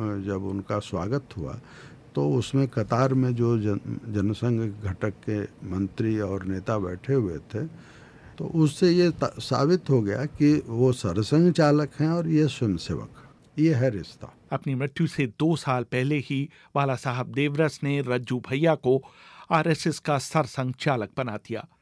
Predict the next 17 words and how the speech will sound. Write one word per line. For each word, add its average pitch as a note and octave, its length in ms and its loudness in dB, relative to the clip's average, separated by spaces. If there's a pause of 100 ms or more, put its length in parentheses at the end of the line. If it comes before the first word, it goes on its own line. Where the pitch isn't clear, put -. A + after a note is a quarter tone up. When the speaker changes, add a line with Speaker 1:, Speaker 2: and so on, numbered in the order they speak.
(440)
Speaker 2:
आरएसएस F#3 500 4
में D3 180 0
पहली D#3+ 520 -2
बार B2+ 500 -2
ऐसा A2 240 -12
हुआ G#2+ 280 -8
था। - 260 -16 (440)
छब्बीस E3+ 600 -2
नवंबर D3+ 400 2
उन्नीस C#3+ 380 -4
सौ D3+ 140 -4
पंचानवे C3 640 -4
को D#3 340 2
बाला C3 380 -2
साहब C#3 320 -4
देवरस D#3 540 -4
के F3 240 -2